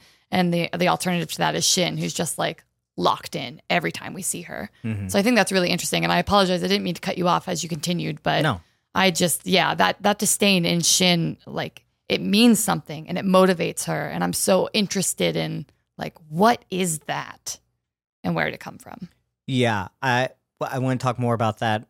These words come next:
Speaker 2: when we get to Balin, but I do wanna say that shout out to the, um, wardrobe, because I just love the design of Shin and Balin. This goes for both
Speaker 1: Yeah.
Speaker 2: of them. Uh,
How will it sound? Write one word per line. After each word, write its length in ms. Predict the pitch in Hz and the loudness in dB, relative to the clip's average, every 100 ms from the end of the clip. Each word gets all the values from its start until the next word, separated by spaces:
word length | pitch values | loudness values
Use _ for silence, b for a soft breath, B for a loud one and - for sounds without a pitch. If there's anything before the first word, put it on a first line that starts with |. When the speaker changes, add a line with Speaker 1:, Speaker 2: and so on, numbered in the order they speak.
| _ | _
Speaker 2:
when 160 | 120 113 | -4 0
we 140 | 110 107 | 0 -2
get 140 | 107 | -6
to 60 | 101 | -4
Balin, 420 | 104 104 104 101 | -2 -2 -2 -4
but 120 | 101 | -4
I 80 | 107 | -4
do 200 | 113 120 | -2 -2
wanna 180 | 117 117 | 0 -2
say 340 | - 113 104 | -2 0 0
that 280 | 101 98 95 - | 0 -2 -4 -8
shout 400 | - 131 117 123 | -4 0 2 2
out 240 | 110 117 - | 2 0 -6
to 180 | - 107 | -6 -6
the, 460 | 92 95 92 92 90 - _ _ _ _ _ _ _ _ _ _ _ _ | -6 -6 -6 -8 -10 -16 _ _ _ _ _ _ _ _ _ _ _ _
um, 560 | 127 120 104 98 92 90 _ _ _ _ _ _ - | -2 0 -2 -4 -8 -12 _ _ _ _ _ _ -4
wardrobe, 500 | 135 175 151 82 - _ _ _ _ _ - | 0 0 0 -6 -10 _ _ _ _ _ -4
because 520 | 139 143 135 123 113 - | -2 0 2 2 -2 -2
I 160 | 123 139 | 0 0
just 300 | 170 156 139 | 0 -2 0
love 340 | 131 135 139 | 2 2 2
the 100 | 139 | -2
design 920 | 131 131 113 117 190 165 80 80 113 - | 0 0 2 0 0 -4 -6 -10 -14 -8
of 260 | 139 123 110 | -2 -2 0
Shin 400 | - 143 139 143 | -2 0 0 0
and 300 | 151 151 160 | 0 0 2
Balin. 340 | 135 151 113 92 | 2 2 0 -2
This 160 | 104 | -2
goes 200 | - 123 | 0 0
for 100 | - | -2
both 300 | 95 107 107 | -4 -2 -2
Speaker 1:
Yeah. 400 | 175 175 165 156 | -2 -2 -2 -4
Speaker 2:
of 100 | 147 | -8
them. 100 | 113 | -4
Uh, 220 | 107 107 | -2 -2